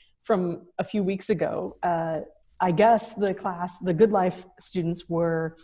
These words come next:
uh, brainstorming. They don't call it that. I forget what they call it.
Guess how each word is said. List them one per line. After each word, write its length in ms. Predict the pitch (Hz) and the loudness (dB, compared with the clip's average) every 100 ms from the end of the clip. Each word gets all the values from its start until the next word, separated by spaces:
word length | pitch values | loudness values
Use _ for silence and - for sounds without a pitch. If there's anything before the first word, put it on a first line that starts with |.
| - - - - - | -20 -20 -20 -14 -6
uh, 380 | 170 165 160 165 - - 180 | -4 -2 -4 -6 -10 -14 -4
brainstorming. 560 | 180 196 202 226 220 196 | 0 0 0 -2 -2 -2
They 60 | |
don't 120 | 165 | -4
call 180 | - 160 | -4 -6
it 80 | 156 | -4
that. 100 | 165 | -4
I 60 | 165 | -4
forget 240 | 175 180 | -4 -6
what 100 | 170 | -4
they 80 | 165 | -6
call 240 | - 185 | -6 -6
it. 120 | 190 | -8